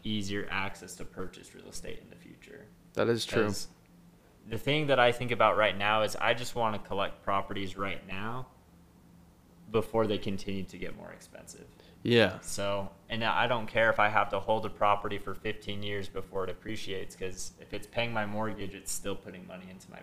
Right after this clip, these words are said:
Speaker 1: pocket.
Speaker 2: Correct, yeah.
Speaker 1: So, I mean, the idea is just to collect properties. So, you know, if I wanna just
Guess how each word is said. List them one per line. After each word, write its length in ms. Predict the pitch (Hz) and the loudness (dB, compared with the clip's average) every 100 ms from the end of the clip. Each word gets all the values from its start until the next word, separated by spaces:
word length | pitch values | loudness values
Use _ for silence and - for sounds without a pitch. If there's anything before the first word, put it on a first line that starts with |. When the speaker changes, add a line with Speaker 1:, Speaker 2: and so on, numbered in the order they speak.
| - | -6
Speaker 1:
pocket. 500 | 90 98 107 110 - | -4 -4 -8 -14 -16
Speaker 2:
Correct, 400 | - 120 104 - - | 2 4 4 0 -2
yeah. 260 | 110 120 | 0 0
Speaker 1:
So, 420 | 117 - 95 98 - | -4 -4 0 0 -2
I 80 | |
mean, 180 | 101 104 | -2 -2
the 140 | 104 110 | 4 4
idea 400 | 104 117 123 113 | 4 4 2 2
is 140 | 98 | 0
just 180 | 107 - | -4 -4
to 80 | 101 | -6
collect 460 | - 104 98 - | 0 2 2 -2
properties. 560 | - 104 101 107 107 101 | 2 2 2 -2 -2 -2
So, 380 | - 98 95 95 - - - - - | -2 -2 -4 -6 -12 -20 -20 -20 -12
you 80 | 101 | -4
know, 200 | 101 101 | 0 2
if 120 | 101 | 2
I 100 | 101 | 4
wanna 360 | 101 98 101 101 | 4 4 4 2
just 400 | 95 98 - - | 0 -4 -4 -10